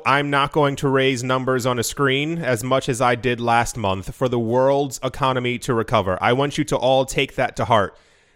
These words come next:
and really understand how stupid the current system is. Like, really, really understand. We're waiting for one person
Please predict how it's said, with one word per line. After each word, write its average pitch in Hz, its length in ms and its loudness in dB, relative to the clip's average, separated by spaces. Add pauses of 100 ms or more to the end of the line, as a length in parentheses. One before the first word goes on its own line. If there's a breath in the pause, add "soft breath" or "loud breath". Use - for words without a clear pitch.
and 120 240 -2
really 135 280 2
understand 131 600 0
how 117 160 2
stupid 127 420 -2
the 120 100 -2
current 117 360 -2
system 110 340 -4
is. 90 280 -4 (520)
Like, 123 240 0
really, 147 480 4
really 139 440 2
understand. 120 800 -2 (640)
We're 123 100 -2
waiting 147 340 2
for 131 280 0
one 131 400 0
person 135 640 -2